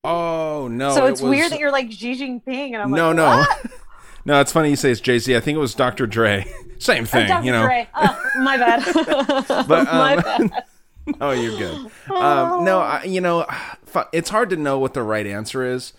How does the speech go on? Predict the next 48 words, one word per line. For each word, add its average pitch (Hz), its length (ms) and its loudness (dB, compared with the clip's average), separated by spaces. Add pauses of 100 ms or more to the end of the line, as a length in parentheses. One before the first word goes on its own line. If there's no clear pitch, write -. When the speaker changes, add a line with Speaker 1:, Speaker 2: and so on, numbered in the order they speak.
(360)
Speaker 1:
Um, 127 300 0
I 131 80 2
wanna 151 240 2
wrap 127 220 2
this 120 220 -4
up, 117 200 -2
though. 107 180 0
So, 120 300 -2
I 104 80 -2
mean, 127 200 0
any 156 280 -6
closing 160 500 -2
thoughts 123 340 -4
for 123 200 -6
you? 113 500 -2 (480)
Um, 95 580 -2 (140)
you 131 180 -2
know, 117 140 0
just 123 360 -6 (1080)
what 151 320 0
do 147 80 -4
you 156 120 -6
think 147 320 -6
that 131 240 -4
people 135 340 -6
can 120 240 -2
do? 110 340 2
I 107 40 0
know 107 160 0
that 101 80 -8
you're 90 120 -8
spiritual. 113 680 -4
I 104 80 -4
know 98 180 -6
that 95 140 -8
you 101 80 -8
believe 95 460 -8
in, 90 120 -10
like, 87 200 -12
the - 100 -12
energy 120 360 -6
you 117 100 -6
put 113 180 -4
out's 107 240 -6
what 107 100 -10
you 98 60 -14
get 92 220 -10
back. 98 280 -8